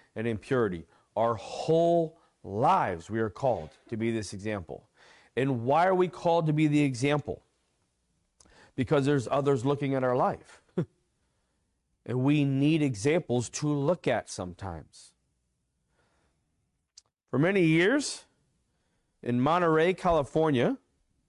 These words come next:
there was a pelican's paradise. Lots of pelicans in Monterey, <laughs> California. As the fishermen cleaned their fish, they'd fling all the guts to the pelicans.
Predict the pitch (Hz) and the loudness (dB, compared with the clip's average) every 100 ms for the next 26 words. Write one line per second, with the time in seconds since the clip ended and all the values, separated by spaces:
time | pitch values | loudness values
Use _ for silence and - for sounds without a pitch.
0 | _ _ _ _ _ _ 139 139 131 131 | _ _ _ _ _ _ 0 2 2 0
1 | 156 170 175 185 170 - 190 165 135 107 | 0 0 2 0 -2 -4 2 2 4 2
2 | 101 98 - - - _ _ _ _ _ | 0 -2 -10 -14 -20 _ _ _ _ _
3 | _ _ _ _ _ _ _ _ 98 135 | _ _ _ _ _ _ _ _ -2 0
4 | 165 180 180 - 170 151 131 117 113 - | 0 0 -6 0 0 0 0 -4 -4 -6
5 | 117 120 123 123 120 117 - 110 101 117 | -4 0 0 2 2 2 0 0 -2 -2
6 | 104 85 73 - _ _ _ _ _ _ | -4 -4 -12 -20 _ _ _ _ _ _
7 | _ _ 139 143 135 196 196 185 156 185 | _ _ 0 0 0 0 2 0 2 2
8 | 185 165 - 175 240 - - - _ _ | 4 2 2 2 2 0 -4 -6 _ _
9 | _ _ _ _ _ _ _ _ 120 117 | _ _ _ _ _ _ _ _ -2 0
10 | - 160 156 147 131 123 143 - - 131 | 0 2 2 2 0 0 0 -2 -2 -2
11 | - 135 113 101 90 98 - - | 0 0 0 -4 -8 -10 -16 -20